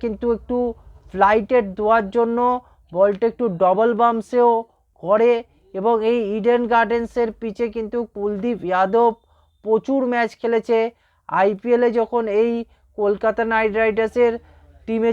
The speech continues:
ছিল, সেখানে কিন্তু কুলদীপ যাদব প্রচুর ম্যাচ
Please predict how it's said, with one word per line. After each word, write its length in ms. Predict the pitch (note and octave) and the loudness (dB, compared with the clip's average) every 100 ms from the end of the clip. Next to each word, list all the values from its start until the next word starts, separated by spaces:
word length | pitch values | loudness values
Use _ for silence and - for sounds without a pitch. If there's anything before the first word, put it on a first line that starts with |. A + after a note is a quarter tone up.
| - | 0
ছিল, 160 | A#3 A#3 A#3+ B3 _ _ | 0 2 2 -2 _ _
সেখানে 340 | G3+ G3+ A3+ A#3 A3+ | -6 -2 -2 -2 -6
কিন্তু 240 | G#3+ A#3+ A#3 - | -4 -4 -6 -4
কুলদীপ 400 | G#3 G3+ A#3 F3+ F#3 | -4 -2 -4 -2 2
যাদব 340 | G3 A3+ A#3+ A3+ _ _ _ _ | 2 4 2 0 _ _ _ _
প্রচুর 340 | A3+ A3+ B3 C4 | -6 -4 -2 -2
ম্যাচ 220 | B3 A#3 | -2 -2